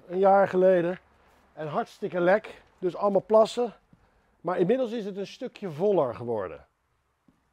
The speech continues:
Ik maak mozaïeken van, van, van sloophout. Ik maak realistische soort van schilderijen, eh, mozaïekjes met allemaal stukjes hout. Hout dat ik zoek en vind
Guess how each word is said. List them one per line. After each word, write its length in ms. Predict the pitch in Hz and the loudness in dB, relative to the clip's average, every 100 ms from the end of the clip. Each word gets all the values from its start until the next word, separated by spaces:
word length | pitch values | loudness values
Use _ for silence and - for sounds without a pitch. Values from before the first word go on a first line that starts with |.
| _ _ _ _ _ _ _ | _ _ _ _ _ _ _
Ik 160 | 160 151 | -18 -8
maak 500 | 185 185 - _ _ _ _ | -4 -4 -8 _ _ _ _
mozaïeken 560 | 143 185 151 190 233 180 | -6 -6 -4 -6 -8 -10
van, 260 | 165 156 143 | -10 -10 -10
van, 280 | 151 147 123 | -14 -14 -14
van 160 | 151 | -16
sloophout. 580 | 139 170 147 - 87 82 | -10 -6 -8 -8 -18 -20
Ik 80 | 117 | -14
maak 340 | 139 156 - - | -10 -10 -10 -16
realistische 1300 | 131 123 156 156 214 226 _ 180 127 165 139 123 117 | -14 -10 -8 -6 -8 -12 _ -14 -12 -10 -10 -10 -14
soort 380 | - - 190 - | -18 -10 -10 -10
van 160 | 143 | -16
schilderijen, 840 | - 160 123 104 113 143 208 233 - _ _ _ | -14 -14 -12 -12 -10 -8 -8 -8 -14 _ _ _
eh, 280 | - 123 113 | -16 -12 -10
mozaïekjes 640 | 117 147 135 151 196 208 151 | -8 -8 -8 -10 -12 -14 -16
met 160 | 139 _ | -20 _
allemaal 400 | 208 233 202 175 | -6 -6 -6 -8
stukjes 640 | _ 190 - 175 147 _ _ _ | _ -12 -10 -14 -14 _ _ _
hout. 480 | - 131 95 - _ | -10 -10 -10 -14 _
Hout 320 | _ 147 190 | _ -8 -6
dat 140 | 170 151 | -8 -10
ik 260 | 127 _ _ _ _ _ | -12 _ _ _ _ _
zoek 320 | 98 202 - | -10 -10 -10
en 220 | - 117 | -16 -14
vind 420 | 113 170 - _ | -8 -8 -8 _